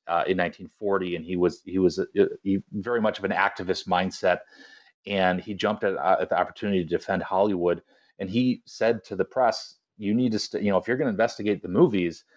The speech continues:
maybe also start investigating the books and publishers and authors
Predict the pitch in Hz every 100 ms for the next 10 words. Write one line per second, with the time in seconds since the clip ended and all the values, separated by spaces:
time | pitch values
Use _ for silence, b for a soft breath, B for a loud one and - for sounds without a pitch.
0 | b b b _ - 107 147 156 107 131
1 | 131 113 113 104 101 95 101 - 98 98
2 | 98 90 82 - 104 - - - 127 -
3 | 98 117 120 113 107 95 76 110 - 101
4 | 92 87